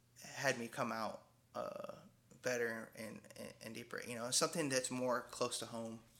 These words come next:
uh, for me. I just shared with, this with you earlier today, right? And was a conversation that me and my wife,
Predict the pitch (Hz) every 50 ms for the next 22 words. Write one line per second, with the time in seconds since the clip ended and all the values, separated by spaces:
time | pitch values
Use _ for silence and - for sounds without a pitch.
0 | - - 107 117 117 113 113 - 117 117 120 117 110 113 110 - - 131 117 123
1 | 117 - - 120 120 113 117 117 113 - - - - - - 120 120 - - -
2 | - 117 - - 117 113 107 123 127 123 120 117 110 113 110 101 - 107 117 117
3 | - - - - 120 120 - - - - - - - - - - - - - -
4 | 135 135 127 120 120 123 131 131 131 123 135 127 123 123 117 110 - - - -
5 | - - - - - - - - - - - - - - - - - - - -
6 | - - 160 151 139 - 151 131 - 143 135 127 127 127 127 117 123 131 139 135
7 | 131 117 120 120 120 117 117 117 117 117 120 - - - - -